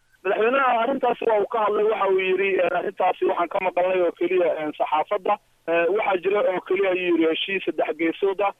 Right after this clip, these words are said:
Heshiiskaas unbaa la dhaqan gelinayaa. Ee, wax kaloo cusub oo markaasi dadka qaxootiga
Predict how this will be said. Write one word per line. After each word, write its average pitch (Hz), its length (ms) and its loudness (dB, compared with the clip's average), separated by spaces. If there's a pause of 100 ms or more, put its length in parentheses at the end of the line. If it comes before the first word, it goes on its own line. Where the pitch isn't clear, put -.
(260)
Heshiiskaas 220 640 -2
unbaa 190 340 0
la 180 140 4
dhaqan 190 420 0
gelinayaa. 190 640 2 (280)
Ee, 165 160 0
wax 190 240 0
kaloo 214 320 2
cusub 185 340 -2
oo 165 200 2
markaasi 170 540 0
dadka 180 240 0
qaxootiga 170 540 0